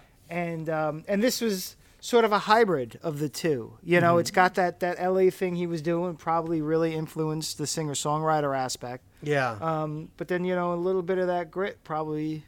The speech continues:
Speaker 1: was the, you know, the New York side. And
Speaker 2: Yeah.
Speaker 1: you know, it's interesting to see an album like this, which is an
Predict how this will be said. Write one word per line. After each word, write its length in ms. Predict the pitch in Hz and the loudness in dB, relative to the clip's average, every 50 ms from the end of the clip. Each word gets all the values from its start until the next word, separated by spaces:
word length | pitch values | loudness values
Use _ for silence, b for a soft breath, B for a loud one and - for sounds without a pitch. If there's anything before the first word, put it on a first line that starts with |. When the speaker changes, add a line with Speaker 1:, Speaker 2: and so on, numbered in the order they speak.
| - - | -18 -14
Speaker 1:
was 160 | - 143 139 | -14 -12 -10
the, 140 | - 147 147 | -8 -8 -6
you 100 | 151 151 | -6 -6
know, 160 | 151 151 147 | -4 -4 -4
the 100 | 147 156 | -4 -2
New 160 | 156 160 160 156 | -2 0 0 2
York 260 | 156 160 175 190 - | 2 2 2 2 0
side. 320 | - 147 135 131 127 123 | -4 -4 -4 -4 -4 -6
And 160 | 123 123 123 - B B B B B B B B B B B - | -8 -8 -12 -14 B B B B B B B B B B B 0
Speaker 2:
Yeah. 440 | 175 180 190 190 190 180 156 135 117 | 6 8 10 12 12 10 10 6 6
Speaker 1:
you 60 | 202 208 | 8 10
know, 100 | 208 208 | 10 10
it's 120 | 196 - | 8 6
interesting 440 | 233 196 - 226 214 196 - 214 196 | 4 2 4 4 4 4 2 2 2
to 80 | 190 180 | 2 2
see 220 | - - 220 214 | 2 4 4 6
an 60 | 196 | 6
album 340 | 196 190 196 196 190 190 185 | 8 8 8 8 6 4 4
like 220 | 180 175 170 143 - | 4 2 2 2 2
this, 360 | 185 202 196 185 - - - - _ _ _ _ _ _ | 4 4 4 2 0 -6 -8 -12 _ _ _ _ _ _
which 180 | - 202 233 - | 0 2 2 4
is 120 | 254 202 | 4 4
an 120 | 226 226 | 4 2